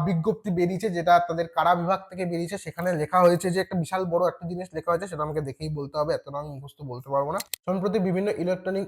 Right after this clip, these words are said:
ও প্রিন্ট মিডিয়ায় ভারতীয় মৎস্যজীবীদের লাঠি দিয়ে মেরেছে বাংলাদেশ", বলেন মুখ্যমন্ত্রী মমতা বন্দ্যোপাধ্যায় শিরোনামে প্রচারিত সংবাদের প্রতি কারা অধিদপ্তরের দৃষ্টি আকর্ষিত হয়েছে। উক্ত সংবাদে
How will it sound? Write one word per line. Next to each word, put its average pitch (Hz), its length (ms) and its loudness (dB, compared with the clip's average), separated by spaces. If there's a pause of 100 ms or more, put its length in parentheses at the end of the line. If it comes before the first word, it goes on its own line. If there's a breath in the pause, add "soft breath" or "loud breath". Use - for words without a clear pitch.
ও 208 60 0
প্রিন্ট 214 420 -8
মিডিয়ায় 175 320 -2
ভারতীয় 160 420 -4
মৎস্যজীবীদের 180 800 -4
লাঠি 135 480 -4
দিয়ে 170 300 -4
মেরেছে 165 380 -8
বাংলাদেশ", 151 480 -6 (140)
বলেন 143 280 -4
মুখ্যমন্ত্রী 147 520 -12
মমতা 139 340 -8
বন্দ্যোপাধ্যায় 139 640 -6
শিরোনামে 147 460 -10 (500 soft breath)
প্রচারিত 190 460 2 (100)
সংবাদের 180 680 0
প্রতি 175 280 -6 (140)
কারা 170 380 6
অধিদপ্তরের 165 720 -2
দৃষ্টি - 300 -12
আকর্ষিত 175 400 -8
হয়েছে। 160 300 -6 (120)
উক্ত - 320 -10 (180)
সংবাদে 175 440 0